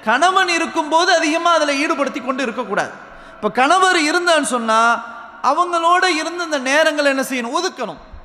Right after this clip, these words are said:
வீட்டு வேலைகளை கணவன் இல்லாத நேரத்துல, வெளியே போகிற நேரத்துல அந்த நேரங்களை fix பண்ணி அந்த வீட்டு வேலைகளை செய்யணும். இதையும் முக்கியமா கவனிக்கணும்.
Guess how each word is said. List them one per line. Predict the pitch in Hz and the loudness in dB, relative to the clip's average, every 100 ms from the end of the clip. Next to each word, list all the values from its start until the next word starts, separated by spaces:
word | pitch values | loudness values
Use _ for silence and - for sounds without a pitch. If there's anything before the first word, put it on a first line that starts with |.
| - - _ - | -20 -20 _ -8
வீட்டு | 262 381 381 381 | -2 -2 -2 -2
வேலைகளை | 339 311 285 269 262 | 0 0 -2 -4 -4
கணவன் | 262 294 359 359 | -4 -2 -2 -2
இல்லாத | 285 302 370 370 339 | -6 -4 -2 -2 -2
நேரத்துல, | 294 262 208 233 240 | -2 -4 -6 -8 -6
வெளியே | 233 269 381 370 | -6 -4 -2 -2
போகிற | 370 302 269 262 | -4 -4 -4 -4
நேரத்துல | 247 254 247 359 | -6 -6 -4 -4
அந்த | 320 | -4
நேரங்களை | 262 294 311 285 262 | -6 -4 -4 -4 -6
fix | - 214 - | -8 -16 -12
பண்ணி | 247 294 381 | -10 -6 -6
அந்த | 370 320 | -6 -6
வீட்டு | 320 330 294 | -6 -6 -4
வேலைகளை | 262 247 254 285 | -4 -4 -6 -6
செய்யணும். | 214 214 202 160 - - - - - | -6 -4 -4 -6 -14 -20 -20 -18 -6
இதையும் | 240 311 339 339 | -4 -2 -2 -4
முக்கியமா | 294 - 302 285 294 | -6 -6 -6 -2 -4
கவனிக்கணும். | 262 254 247 190 175 147 | -2 -4 -4 -4 -6 -8